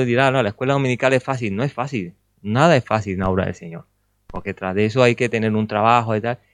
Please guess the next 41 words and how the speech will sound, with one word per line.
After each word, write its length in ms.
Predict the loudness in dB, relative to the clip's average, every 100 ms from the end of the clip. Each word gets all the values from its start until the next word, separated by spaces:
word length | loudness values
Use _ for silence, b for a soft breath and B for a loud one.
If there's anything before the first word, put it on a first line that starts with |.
| _
Y 120 | -6
si 80 | -2
no 120 | 0
tienes 240 | 2 2 2
ese 260 | 4 6
don, 320 | 6 6 4 -2 _ _ -4
por 160 | 0
mucho 320 | 2 2 4
que 100 | 4
tú 240 | 4 2 0
quieras, 460 | 2 4 4 2 _ _ _ _ _ _ -4
no 160 | 0
te 80 | 4
vas 160 | 4 4
a 60 |
sentir 340 | 0 -2 -2 0
a 40 |
gusto. 360 | 4 4 2 0
Y 100 | 0
si 180 | 0 0
es 60 |
una 300 | 2 2 2
carga 340 | 2 2 2 2
para 240 | 4 2
ti 240 | 2 -2 -4 b
servir 380 | -4 0 4 4
al 100 | 2
Señor, 400 | 0 0 0 0 _ _
pues 320 | -14 -14 -14 _ _ _ _ _ _ _ _ _
no 180 | -4 -2
sirvas 340 | -2 -6 -6 -6
de 80 |
esa 140 | -6 -6
manera, 320 | -6 -8 -12 _ _ _
porque 160 | -6 -2
tienes 200 | -2 -2
que 100 | 0
gozarte, 540 | 0 0 -2 -2 -4
porque 240 | -8 -6 -6
el 80 |
Señor, 380 | -4 0 2 2